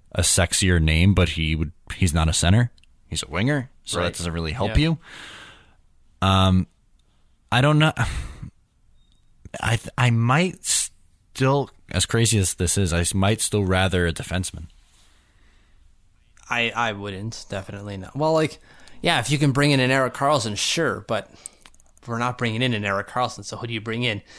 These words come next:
Speaker 2: If you can bring in Matt Dumba, okay,
Speaker 1: Um,
Speaker 2: cool.
Speaker 1: I'm talking like
Speaker 2: I'm okay
Speaker 1: a
Speaker 2: with
Speaker 1: Matt
Speaker 2: that.
Speaker 1: Dumba or a you-know-who.
Speaker 2: Uh, <laughs> you-know-who out of Carolina?
Speaker 1: Yeah. We won't, I
Speaker 2: Yeah.
Speaker 1: won't even say it. I don't even have to say his name. You know who I'm talking about.
Speaker 2: You don't have to, no.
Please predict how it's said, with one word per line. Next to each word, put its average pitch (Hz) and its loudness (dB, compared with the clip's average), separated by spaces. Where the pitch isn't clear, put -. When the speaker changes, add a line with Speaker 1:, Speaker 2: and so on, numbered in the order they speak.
Speaker 2:
If 160 2
you 196 2
can 170 4
bring 160 2
in 147 2
Matt 131 -2
Dumba, 160 2
okay, 196 -2
Speaker 1:
Um, 107 -4
Speaker 2:
cool. 147 -2
Speaker 1:
I'm 143 6
talking 139 4
like 117 6
Speaker 2:
I'm 95 2
okay 107 2
Speaker 1:
a 107 6
Speaker 2:
with 107 8
Speaker 1:
Matt 104 6
Speaker 2:
that. 104 2
Speaker 1:
Dumba 90 4
or 82 -2
a 98 -4
you-know-who. 82 -4
Speaker 2:
Uh, 139 4
<laughs> - -2
you-know-who 160 4
out 143 2
of 139 0
Carolina? 135 0
Speaker 1:
Yeah. 139 -2
We 117 0
won't, 113 0
I 143 6
Speaker 2:
Yeah. 120 6
Speaker 1:
won't 98 0
even 95 -2
say 85 -2
it. 85 -4
I 107 0
don't 117 2
even 107 0
have - -2
to - -8
say 78 -2
his 76 -2
name. 76 0
You 85 2
know 82 2
who 85 0
I'm 76 0
talking 71 -2
about. 71 -2
Speaker 2:
You 123 -2
don't 123 -2
have 107 -6
to, 104 -10
no. 101 -6